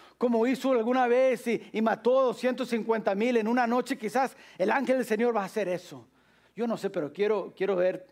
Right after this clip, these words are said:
quiero ser testigo de ver lo que Dios va a hacer. Y ahí está Jonás,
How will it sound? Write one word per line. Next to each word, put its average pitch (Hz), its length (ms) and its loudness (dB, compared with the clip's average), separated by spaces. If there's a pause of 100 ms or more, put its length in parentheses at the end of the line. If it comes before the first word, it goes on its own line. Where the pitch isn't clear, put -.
(220)
quiero 196 220 0
ser 190 240 -2
testigo 170 460 -4
de 143 80 -2
ver 151 100 -6
lo 170 120 -6
que 143 120 -10
Dios 156 280 -14
va 139 60 -12
a 127 40 -16
hacer. - 260 -20 (2000)
Y - 80 -16
ahí 190 100 0
está 208 240 -4
Jonás, 185 520 -2